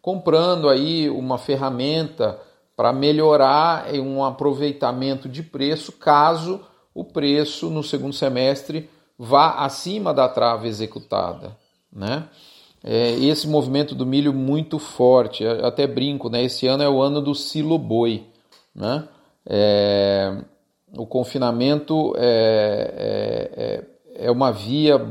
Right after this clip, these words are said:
que tá sendo desafiada, tá sendo expandida. A gente viu, inclusive, plantas que, sem condição de receber animais de maneira imediata, fato inédito, né? A, a turma tá colocando o,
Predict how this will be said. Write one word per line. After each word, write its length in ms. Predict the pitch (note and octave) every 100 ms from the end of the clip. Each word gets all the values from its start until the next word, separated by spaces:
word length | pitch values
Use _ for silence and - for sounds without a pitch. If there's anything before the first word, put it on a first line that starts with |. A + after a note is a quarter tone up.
| G#2 A2+
que 120 | A#2+
tá 240 | - A#2
sendo 420 | C3 - B2+ C3+ B2+
desafiada, 840 | A2+ A2+ B2 - A2+ A2+ C3+ D3
tá 140 | - A2
sendo 340 | - B2+ B2+
expandida. 960 | D#3 D#3 - C3+ A2+ G2 A2 C3+ D#3+ D#3+ _ _ _ -
A 60 |
gente 280 | G#2+ A#2+ A#2
viu, 240 | A#2 C3 C3+
inclusive, 420 | A2+ B2 A#2+ D3
plantas 540 | D3+ C3 D3+ E3+ B2
que, 360 | - B2 G#2+ - _ _
sem 240 | - B2+
condição 440 | D3 F3+ C#3 D#3+ F#3
de 60 |
receber 460 | F3+ E3 - C#3+ C#3
animais 600 | C3+ B2 A2+ C#3 D3 A#2+
de 60 | A#2
maneira 360 | A#2 A#2+ B2
imediata, 800 | A#2+ A#2+ G#2 G#2 A2+ B2 - C#3 - _ _ _
fato 420 | - A#2 A#2 -
inédito, 800 | B2+ G#2+ A2+ B2+ C3+ C3+ - D3 _ _ _ _ -
né? 380 | G#2+ A#2 C3+ A2
A, 340 | A2 G#2+ G#2+
a 20 |
turma 400 | G#2+ - C3+ D3
tá 120 | D3+
colocando 460 | D3 D#3 D3+ D#3 D3
o, 420 | C#3+ C3 B2 A#2+